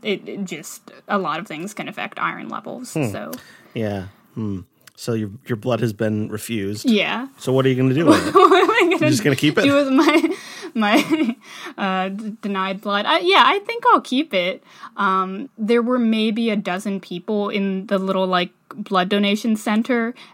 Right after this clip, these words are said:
Speaker 1: and it felt very surreal. Um, they also had an interesting radio station playing. I think it's, like, hits of the eighties. So there was a
Speaker 2: Ooh.
Speaker 1: lot of, like, Steve Miller Band, uh, the Take On Me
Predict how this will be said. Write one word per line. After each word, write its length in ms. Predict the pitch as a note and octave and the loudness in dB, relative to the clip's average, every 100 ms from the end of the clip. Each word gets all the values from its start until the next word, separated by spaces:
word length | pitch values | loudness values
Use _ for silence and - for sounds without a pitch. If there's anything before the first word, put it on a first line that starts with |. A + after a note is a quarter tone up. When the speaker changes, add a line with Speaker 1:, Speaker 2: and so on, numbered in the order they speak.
| - | -6
Speaker 1:
and 160 | G3 | -4
it 120 | F#3 - | -4 -6
felt 280 | - F#3+ G#3+ | -2 0 0
very 500 | F3+ F#3+ F#3 F#3 F3+ | -2 0 0 0 -4
surreal. 760 | - F#3 F3 D#3+ D#3 F3+ A#3+ - - - | -4 -6 -4 -6 -4 -6 -8 -12 -20 -6
Um, 260 | F3+ E3 E3 | 0 0 0
they 120 | F#3+ | -2
also 320 | E3+ G#3 G#3+ | -2 -2 -4
had 420 | G3 F#3+ F#3 F#3+ - _ _ | -2 0 0 -4 -12 _ _
an 120 | G#3+ | -2
interesting 480 | G3+ G3+ G#3 G#3+ F#3+ | -2 -2 -2 -2 -4
radio 340 | F3+ F3+ F#3+ G3+ | -4 -4 -2 -2
station 440 | G#3 G3+ G#3 G#3+ | -2 -4 0 -2
playing. 480 | G#3 G#3+ G#3 G#3 G#3+ | 0 -2 0 -2 -4
I 120 | - | -6
think 260 | G#3+ F#3 F#3+ | -8 -8 -8
it's, 260 | G3 - A3 | -10 -8 -4
like, 520 | G3+ G3 _ - - | -2 -2 _ -20 -20
hits 380 | - G3+ - - | -6 -6 -6 -6
of 160 | G3 | -6
the 200 | G#3 F#3 | -2 -2
eighties. 680 | F#3+ F#3 G3+ G#3 A#3 B3 - - | 0 0 0 0 -2 -6 -16 -20
So 340 | - - F#3+ F3+ | -18 -4 -2 -2
there 120 | F#3 | -2
was 120 | F#3 | 0
a 60 | F#3+ | 0
Speaker 2:
Ooh. 20 | |
Speaker 1:
lot 220 | F#3 F3+ | 2 2
of, 100 | F#3 | 2
like, 560 | F#3 F#3 G3 A3 - - _ - | 0 0 0 -6 -18 -20 _ -20
Steve 400 | - - G3+ G3+ | -10 -4 -2 0
Miller 300 | G#3+ A#3 A3 | 2 4 4
Band, 760 | G#3 G#3 G#3+ G#3 G#3 A3 - _ _ _ - | 4 4 4 2 0 -2 -6 _ _ _ -2
uh, 500 | F3 F3 F3 F3+ F#3+ | 0 0 -2 -2 -4
the 140 | F#3+ | -6
Take 260 | - G3+ G3+ | -2 0 2
On 240 | G3 G3 | 2 2
Me 280 | G#3 A3+ | 2 2